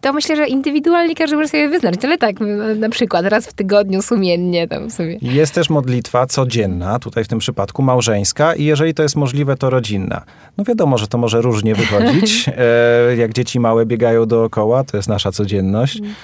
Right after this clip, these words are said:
Speaker 1: tak.
Speaker 2: Nie jest to łatwe, e, ale codzienna małżeńska modlitwa jest jednym z tych punktów.
Speaker 1: I w tym widzimy ogromną wartość. W sensie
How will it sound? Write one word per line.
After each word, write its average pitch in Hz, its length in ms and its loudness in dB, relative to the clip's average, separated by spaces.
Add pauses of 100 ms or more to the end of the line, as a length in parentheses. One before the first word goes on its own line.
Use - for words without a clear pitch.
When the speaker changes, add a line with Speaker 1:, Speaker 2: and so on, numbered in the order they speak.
(140)
Speaker 1:
tak. 175 140 -6
Speaker 2:
Nie 117 120 0
jest 101 180 -2
to 113 120 0
łatwe, 117 480 0 (360)
e, 117 240 -2
ale 139 280 2
codzienna 147 420 0
małżeńska 120 840 0
modlitwa 113 500 -2
jest 107 220 0
jednym 107 240 -2
z - 60 -6
tych - 160 -8
punktów. 110 600 -4
Speaker 1:
I 226 80 0
w - 40 -8
tym 240 240 2
widzimy 226 340 0
ogromną 185 400 0
wartość. - 420 -8
W - 40 -16
sensie 185 500 -8